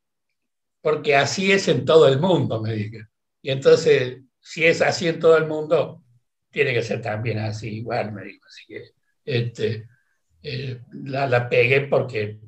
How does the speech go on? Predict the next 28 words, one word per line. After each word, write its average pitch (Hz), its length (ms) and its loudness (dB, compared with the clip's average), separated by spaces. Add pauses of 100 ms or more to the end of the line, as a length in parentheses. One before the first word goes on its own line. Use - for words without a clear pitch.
(140)
parte 123 340 0
de 139 100 4
la 120 140 4
regla 127 260 0
general, 123 460 2
la 104 100 -2
gente 120 400 -2
no 110 260 -2
va 123 200 4
al 110 100 0
médico 120 460 -2
directamente, 117 720 -4
sino 104 300 -14
que 101 160 -20 (320)
siempre 110 460 -6
hace 110 180 -4
muchas 151 340 -4
cosas, 117 340 -2
mucho 113 260 -4
más 113 200 -2
una, 110 320 -10 (540)
una 165 280 0
cultura 123 420 -4
indígena 120 540 -4
como 110 220 -4
esta, - 260 -6
digamos, 117 320 -16
¿no? 170 220 -10